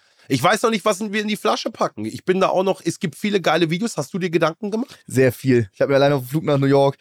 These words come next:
Speaker 2: neun Stunden lang Videos runtergeladen, um mir alle Flaschen reinzuziehen.
Speaker 1: <laughs> Ja?
Speaker 2: Wirklich, ich hab mir alle Flaschen reingezogen. Ähm, ich bin ja so, dass wir so die Basics sehr gut machen. Ich wär sogar, momentan bin ich noch dafür, dass wir eine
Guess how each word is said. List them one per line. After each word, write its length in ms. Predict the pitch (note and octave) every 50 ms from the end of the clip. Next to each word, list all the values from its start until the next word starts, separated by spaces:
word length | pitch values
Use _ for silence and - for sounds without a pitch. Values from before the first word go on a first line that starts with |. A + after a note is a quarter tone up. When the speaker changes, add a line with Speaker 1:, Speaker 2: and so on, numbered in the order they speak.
| - _ _
Speaker 2:
neun 260 | - C#3+ C#3+ D#3 D#3+ D#3+
Stunden 360 | - - - E3 D3+ D#3 C3+
lang 180 | D3 C#3+ C#3 B2+
Videos 280 | C#3 C#3 D3+ C3+ - -
runtergeladen, 600 | B2 B2+ B2 A#2 A#2 A#2 A#2 A2+ A2+ A#2 C3+ D3 - _ _ -
um 80 | B2+
mir 160 | C3 C3 -
alle 160 | - D3 D3+ C#3+
Flaschen 360 | - - C#3+ C#3 B2 C3+ C3+
reinzuziehen. 640 | A#2 A#2 A2+ A2 - - - - - C3 C3+ D#3+ E3 - _
Speaker 1:
<laughs> 120 | - - -
Ja? 100 | A#2+ C3 D3+
Speaker 2:
Wirklich, 200 | F3+ - - C4
ich 80 | C3+ -
hab 80 | D3
mir 140 | - - -
alle 180 | - D#3 D#3 C#3
Flaschen 320 | B2 D3 C#3+ C#3 C#3 C3
reingezogen. 540 | A#2+ A#2+ A#2+ A#2 G#2+ - - B2 B2 C3+ D3 - - - - - - -
Ähm, 560 | C3+ C3 C3 B2+ C3 C3 C3 C3 C3 B2+ A#2+ - _ _ _
ich 160 | - D3 -
bin 160 | - A3 C4 B3+
ja 180 | A3+ G#3+ G#3+
so, 80 | G#3 A3
dass 180 | G#3 G#3+ -
wir 120 | - G#3+ F3+
so 80 | G3
die 80 | F3 E3+
Basics 560 | C#3 - D#3+ F#3+ A3 B3+ - - A#3+ G#3 -
sehr 160 | C#3+ E3 G3+
gut 200 | F#3 F3+ A3 -
machen. 280 | - - - - - D#4+
Ich 80 | F3+ -
wär 120 | A3 C4+
sogar, 300 | D4+ C4+ A#3+ A#3 A3 - -
momentan 500 | F3+ G#3 B3 E4 F4 - - A3 B3+ C4+
bin 100 | C4 B3
ich 60 | A3
noch 100 | A#3 A3
dafür, 300 | - A3 - - A#3 G3
dass 120 | G3 F#3+
wir 120 | - F#3+ -
eine 280 | G3 G#3 G3+ G3+ F#3+